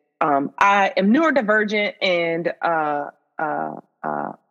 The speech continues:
I, I identify as neurodivergent. And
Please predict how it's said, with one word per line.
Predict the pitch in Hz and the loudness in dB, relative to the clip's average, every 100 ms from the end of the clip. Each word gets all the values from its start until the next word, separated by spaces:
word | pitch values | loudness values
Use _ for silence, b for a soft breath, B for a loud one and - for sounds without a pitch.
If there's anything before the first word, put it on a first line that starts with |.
| _ _ _ - | _ _ _ 0
I, | 240 - - | 2 2 0
I | 233 254 226 | 2 2 0
identify | 202 320 415 302 262 | -2 -2 0 2 0
as | 254 | 0
neurodivergent. | 254 285 302 269 233 175 156 156 151 - _ _ _ _ _ - | -2 0 0 0 0 -2 -4 -6 -12 -16 _ _ _ _ _ -10
And | 180 170 165 165 | -6 -4 -4 -6